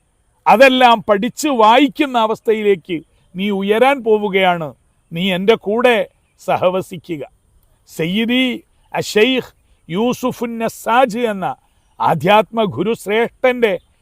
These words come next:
പരിപാലനത്തിൽ, ശിക്ഷണത്തിൽ ഹുജ്ജത്തുൽ ഇസ്ലാം അബൂ ഹാമിദുനിൽ ഗസാലി റളിയല്ലാഹു അൻഹു വളർന്നു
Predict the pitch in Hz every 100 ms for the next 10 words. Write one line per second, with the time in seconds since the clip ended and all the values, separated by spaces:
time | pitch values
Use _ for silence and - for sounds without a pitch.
0 | _ _ _ - 151 180 180 202 226 226
1 | 226 170 226 208 196 - - 233 240 269
2 | 269 247 - _ _ _ 170 196 156 208
3 | 226 214 208 208 202 190 165 _ _ _
4 | - 156 214 220 202 185 220 233 226 220
5 | 214 202 180 214 269 269 220 - _ _
6 | - 180 240 233 208 208 180 202 196 196
7 | 175 185 214 240 247 196